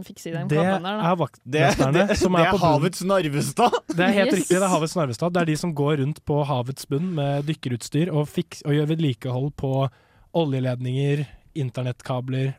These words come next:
Speaker 2: og så videre, og så videre. Noen må gjøre den jobben nå.
Speaker 1: Mm.
Speaker 2: Og det, greia med det her er at det her er jo et av verdens farligste yrker.
Speaker 1: Mm.
Speaker 2: Det er jo en helt sinnssyk ting de gjør. De må sitte i et sånt trykkammer i en, eh, båt i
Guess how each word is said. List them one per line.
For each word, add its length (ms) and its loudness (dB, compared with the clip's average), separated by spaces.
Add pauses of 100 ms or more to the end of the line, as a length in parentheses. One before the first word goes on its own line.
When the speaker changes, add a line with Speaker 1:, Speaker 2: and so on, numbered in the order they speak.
Speaker 2:
og 100 -4
så 160 -4
videre, 160 -2
og 80 -8
så 80 -8
videre. 280 -4
Noen 280 -2
må 160 -2
gjøre 340 -2
den 200 -6
jobben 180 -8
nå. 120 -2 (120)
Speaker 1:
Mm. 260 -10 (180)
Speaker 2:
Og 120 -4
det, 140 -2 (100)
greia 180 0
med 120 -2
det 80 0
her 80 -2
er 20 0
at 80 -4
det 160 -2
her 160 -2
er 80 0
jo 100 -6
et 160 -8
av 100 -4
verdens 440 -8 (160)
farligste 540 -6
yrker. 260 -4 (160)
Speaker 1:
Mm. 260 -12
Speaker 2:
Det 60 -6
er 80 2
jo 60 0
en 80 0
helt 100 -8
sinnssyk 760 -6
ting 200 -10
de 140 -6
gjør. 140 -2 (420)
De 100 0
må 100 0
sitte 340 -6
i 40 -2
et 80 -6
sånt 160 -4
trykkammer 720 -4
i 80 -2
en, 180 -4
eh, 380 -4
båt 520 -6
i 300 -4